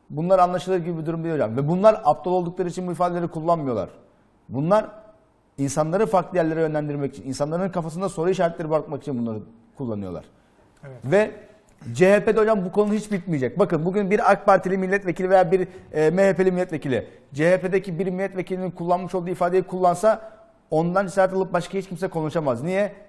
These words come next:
Speaker 1: Çünkü gereken cevap hemen verilir. Ama C H P olur da ileride şimdi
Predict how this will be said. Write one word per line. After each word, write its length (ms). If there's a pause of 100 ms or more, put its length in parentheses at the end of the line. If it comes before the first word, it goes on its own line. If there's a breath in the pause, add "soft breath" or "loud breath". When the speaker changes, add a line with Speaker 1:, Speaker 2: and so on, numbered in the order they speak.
(100)
Speaker 1:
Çünkü 440 (180)
gereken 400
cevap 240
hemen 260
verilir. 340 (880)
Ama 200
C 160
H 100
P 200
olur 280
da 100
ileride 560 (260 loud breath)
şimdi 280